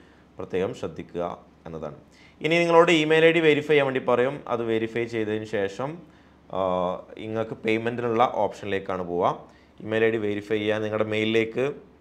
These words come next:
ആ, ഒരു വെരിഫിക്കേഷൻ വന്നിട്ടുണ്ടാവും. അപ്പോൾ വെരിഫൈ, വെരിഫൈ ചെയ്യാൻ വേണ്ടി പറയും.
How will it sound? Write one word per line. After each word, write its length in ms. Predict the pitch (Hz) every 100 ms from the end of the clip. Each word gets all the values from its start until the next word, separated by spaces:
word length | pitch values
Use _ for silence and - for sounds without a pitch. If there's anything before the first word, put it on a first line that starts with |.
| _ -
ആ, 540 | 92 87 85 82 76 76 - -
ഒരു 120 | 98
വെരിഫിക്കേഷൻ 640 | 95 98 95 101 101 95
വന്നിട്ടുണ്ടാവും. 600 | 98 90 90 92 92 - - - _ _ _ _ _ _ _ _ _ _ _ _ _ -
അപ്പോൾ 720 | 92 90 87 85 80 78 73 - _ _ _ _ _ _ _ _ - - _ _ _ _ _ _ _ _ _ _ _ _ _ _ _ _ _ _ -
വെരിഫൈ, 460 | 98 98 98 107 104
വെരിഫൈ 400 | 104 98 98 110
ചെയ്യാൻ 220 | 104 101 95
വേണ്ടി 180 | 90 87
പറയും. 220 | 85 104